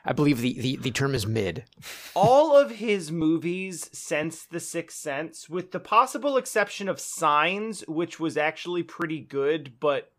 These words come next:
Speaker 2: was just, like, the more you think about it, the less sense the premise makes.
Speaker 1: Yeah, like, yeah, Signs, there's a lot of problems I have with Signs. Like,
Speaker 2: Um,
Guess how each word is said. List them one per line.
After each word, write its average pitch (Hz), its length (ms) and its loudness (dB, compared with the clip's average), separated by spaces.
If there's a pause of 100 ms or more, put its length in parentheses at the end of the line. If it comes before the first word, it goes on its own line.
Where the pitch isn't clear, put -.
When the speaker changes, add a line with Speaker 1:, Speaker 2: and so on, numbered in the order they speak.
(140)
Speaker 2:
was 127 200 -8
just, 135 320 -12
like, 135 300 0
the 147 80 -4
more 139 220 -2
you 143 160 -4
think 135 260 -10
about 151 260 2
it, 165 140 0
the 139 80 -6
less 135 340 -4
sense 131 380 -8
the 120 140 -14
premise 123 420 -12
makes. 165 440 -10 (360)
Speaker 1:
Yeah, 165 140 6 (120)
like, 160 280 4
yeah, 107 260 4
Signs, 147 460 2
there's 139 180 2
a 123 60 2
lot 107 240 4
of 92 100 -6
problems 98 320 -4
I 90 60 4
have 90 220 -2
with 82 100 -4
Signs. 80 420 -6 (720)
Like, 156 260 6
Speaker 2:
Um, 147 260 -6